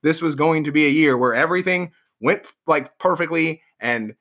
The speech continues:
things were gonna be normal. It was, it was never going to be that way. So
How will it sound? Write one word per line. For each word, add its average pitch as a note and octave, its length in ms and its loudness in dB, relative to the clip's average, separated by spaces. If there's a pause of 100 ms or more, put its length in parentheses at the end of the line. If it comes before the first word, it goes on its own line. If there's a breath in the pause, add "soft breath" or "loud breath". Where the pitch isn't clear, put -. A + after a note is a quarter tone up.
(120)
things D#3 240 2
were D#3+ 80 2
gonna D#3 160 2
be D3 100 2
normal. C3 400 0
It D3+ 100 0
was, D#3+ 200 0
it D#3 60 0
was D3+ 180 2
never E3 340 2
going D3+ 280 2
to C3 100 -4
be B2+ 160 0
that F#2 220 -2
way. E2 260 -10
So A#2 380 -2